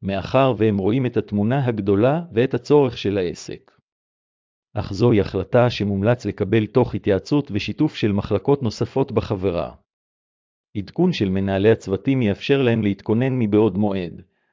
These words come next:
אך גם יאפשר לכם לשמוע על הדרישות והצרכים הספציפיים של כל מחלקה, ואפילו לפתח מודל שימוש ייחודי לכם אשר ישפר את זרימת העבודה.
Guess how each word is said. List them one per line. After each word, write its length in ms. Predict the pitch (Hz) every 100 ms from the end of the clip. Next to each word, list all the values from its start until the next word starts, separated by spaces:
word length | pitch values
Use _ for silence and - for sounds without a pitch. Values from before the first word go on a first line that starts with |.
| _
אך 200 | - -
גם 200 | 95 113
יאפשר 400 | 107 95 - 143
לכם 340 | 123 104 120 110
לשמוע 380 | - 120 123
על 80 | 107
הדרישות 580 | 101 98 98 - 143 139
והצרכים 540 | 98 98 110 - 143
הספציפיים 720 | 120 - 98 - 135 - 110
של 200 | 107 113
כל 240 | 101 - 131
מחלקה, 600 | 113 - 98 - 82 65 - _ _ _ _
ואפילו 420 | 98 90 156 151
לפתח 580 | 113 - 104 151 147 107
מודל 380 | 98 104 113 120
שימוש 420 | - 117 131 139
ייחודי 380 | 110 - 104 135
לכם 360 | 120 107 107 104
אשר 280 | - 127
ישפר 480 | 117 104 - - 143
את 80 | 127
זרימת 420 | 101 104 107 110
העבודה. 500 | 104 92 98 87 64